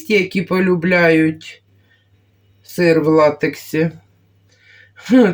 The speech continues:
це вони цього року з'явилися. У мене раніше була вона лікарка сама по спеціальності, ну і працює лікарем.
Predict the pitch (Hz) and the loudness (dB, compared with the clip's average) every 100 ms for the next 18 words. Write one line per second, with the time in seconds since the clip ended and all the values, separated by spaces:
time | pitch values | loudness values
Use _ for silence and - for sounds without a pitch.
0 | - 214 220 220 220 214 208 160 156 151 | 0 2 2 0 2 2 2 0 -4 -6
1 | 151 143 135 131 143 - 139 - - - | -2 0 0 0 -4 -8 -12 -14 -20 -6
2 | 185 208 214 220 247 277 - 190 175 185 | 0 2 2 4 2 0 0 -2 0 0
3 | 175 160 160 - _ _ _ _ - - | 0 0 -4 -12 _ _ _ _ -20 -20
4 | _ _ _ _ 165 170 180 175 165 - | _ _ _ _ -4 0 2 2 0 -2
5 | - - - 175 214 240 202 - - 165 | -8 -10 -8 -4 -4 -2 -4 -2 -4 -4
6 | 165 160 156 147 143 - _ _ _ _ | -2 -2 0 -2 -4 -10 _ _ _ _
7 | _ _ - 160 - 160 156 160 147 143 | _ _ -8 -8 -6 -8 -2 0 2 0
8 | 147 - 240 233 - 202 208 180 147 135 | -2 -2 0 0 0 -4 -2 -2 0 0
9 | 127 127 127 139 | -2 -6 -6 -8